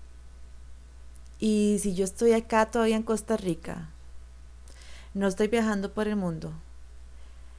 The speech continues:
es porque todo va a llegar en su momento. Y quién sabe, quizá no llegue yo a ser una nómada digital, que ande viajando por el mundo. Quizá logre ser algo más,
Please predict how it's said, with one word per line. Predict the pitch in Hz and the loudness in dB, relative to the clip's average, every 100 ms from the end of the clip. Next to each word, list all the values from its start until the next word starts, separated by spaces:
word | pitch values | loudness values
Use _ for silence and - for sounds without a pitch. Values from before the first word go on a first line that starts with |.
| - - - - - - | -16 -16 -16 -16 -16 -2
es | 208 208 | 0 2
porque | 233 233 220 | 2 2 2
todo | - 202 233 | 4 4 6
va | |
a | 233 | 6
llegar | 233 233 233 | 4 4 2
en | |
su | 226 | 2
momento. | 226 214 294 285 | 2 4 4 4
Y | 240 | 4
quién | 233 285 | 4 4
sabe, | 285 359 359 247 | 8 8 8 6
quizá | 220 196 214 233 262 269 247 - | 2 6 8 8 8 6 4 2
no | 208 208 | 4 4
llegue | 214 226 240 | 6 4 6
yo | 247 | 6
a | |
ser | 240 247 | 8 8
una | 247 | 8
nómada | 233 240 269 | 6 6 6
digital, | 262 202 - 233 269 202 - | 6 4 4 4 4 2 -2
que | - 196 | -2 0
ande | 190 226 | 4 4
viajando | 240 233 226 240 | 6 6 4 4
por | 254 | 4
el | 226 | 6
mundo. | 226 269 285 233 160 - - - - - - - - - - - - - | 6 6 8 8 6 -2 -12 -14 -14 -14 -14 -14 -14 -14 -14 -14 -12 -12
Quizá | - 208 202 196 208 233 247 - - - - - 208 | 0 2 4 4 6 6 4 0 -10 -18 -18 -4 6
logre | 220 233 262 | 8 10 10
ser | 247 269 | 10 12
algo | 269 262 262 | 12 10 8
más, | 262 311 311 - | 6 2 0 -6